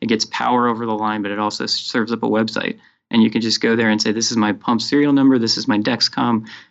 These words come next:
and I'm looping. Like, I, I need to understand the algorithm. I need to understand the pieces behind it, because if I can't do those things, then I'm doing a disservice to myself and I'm taking a risk.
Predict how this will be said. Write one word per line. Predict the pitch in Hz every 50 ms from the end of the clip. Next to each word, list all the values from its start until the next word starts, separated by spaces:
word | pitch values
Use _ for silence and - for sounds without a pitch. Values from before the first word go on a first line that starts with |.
| _ _ _ _
and | - - 123 120 113 - -
I'm | - 120 120
looping. | 131 160 160 - - - - - - -
Like, | - - - - - - -
I, | 123 123 131 127 - -
I | 131
need | 120 120 135 160 151
to | 143
understand | 135 123 131 127 123 123 - - 127 120 117
the | 107 101
algorithm. | 104 104 113 131 139 151 151 143 - -
I | 117
need | 113 113 120 120
to | 127
understand | - 120 120 117 117 113 - - - 107 107 101
the | 98
pieces | - - - 110 - 123 123
behind | 113 120 110 - 107 104 101 113
it, | 135 147 - - _ _ _ _ _ _ _ _ _
because | 123 123 139 120
if | 120 117 -
I | 120 113
can't | 107 - - - 143 139 127 - 127
do | 127 120
those | 107 110 107 110 127 123 -
things, | - 143 143 139 143 135 131 - - _ _ _ _ _ _ _ _
then | - 107 117 120 113 110 107 107 107
I'm | - - 107 107 104
doing | 120 117 113 110 110
a |
disservice | 104 104 - - - 117 113 110 107 -
to | -
myself | 110 104 107 110 113 107 104 -
and | 117
I'm | 104 104
taking | 101 - 107 - 110 104 101
a | 101
risk. | 101 104 101 92 - -